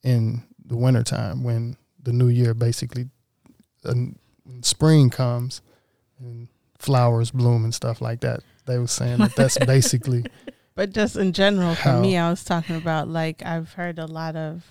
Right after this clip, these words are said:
Speaker 3: um, theory, not just theories, but, like, there's proofs that depending, the, the calendar changed, and depending on which calendar you ascribe to,
Speaker 2: Mm-hmm.
Speaker 3: like, even in Ethiopia right now, it's eight years back,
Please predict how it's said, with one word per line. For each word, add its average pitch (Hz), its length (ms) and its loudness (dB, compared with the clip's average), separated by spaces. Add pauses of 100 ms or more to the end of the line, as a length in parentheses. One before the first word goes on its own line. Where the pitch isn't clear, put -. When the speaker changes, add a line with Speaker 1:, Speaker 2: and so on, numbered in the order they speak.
(120)
Speaker 3:
um, 62 520 -8 (680)
theory, 180 400 0
not 208 240 -2
just - 240 -8
theories, 165 440 -6
but, 156 180 -6
like, 151 240 -8
there's 175 240 -8
proofs - 360 -12
that 156 260 -6 (920)
depending, 180 720 -2 (120)
the, 180 200 -4 (400)
the 180 80 -6
calendar 180 580 -2
changed, 156 540 -10
and 165 140 -6
depending 180 460 -6
on 165 220 -6
which 170 200 -6
calendar 170 520 -4
you 156 160 -8
ascribe 185 560 -6
to, - 120 -12 (120)
Speaker 2:
Mm-hmm. 160 240 -4
Speaker 3:
like, 160 280 -2 (380)
even 185 260 0
in 170 140 -4
Ethiopia 170 580 -6
right 156 240 -10
now, 165 480 -6
it's 160 380 -12 (500)
eight 185 180 -6
years 160 640 -8
back, 170 280 -12